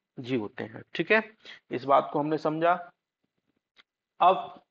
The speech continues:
इसमें दो फंड हमेशा चर्चा में रहते हैं, एक प्रधानमंत्री नेशनल रिलीफ फंड और एक कोविड के दौरान एस्टैब्लिश पीएम केयर फंड।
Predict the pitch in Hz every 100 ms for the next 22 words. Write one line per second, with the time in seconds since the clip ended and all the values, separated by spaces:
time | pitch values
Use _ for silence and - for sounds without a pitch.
0 | - 170 208 214 139 131 208 208 190 180
1 | 165 160 160 143 - 143 147 156 147 -
2 | 156 175 175 _ - _ - 170 170 156
3 | 151 170 156 147 160 151 135 - 151 160
4 | 160 _ - 131 131 160 - 170 185 -
5 | _ _ - 170 175 - 151 143 147 151
6 | 127 131 139 131 131 - 123 131 151 -
7 | 131 139 160 - 131 127 - 156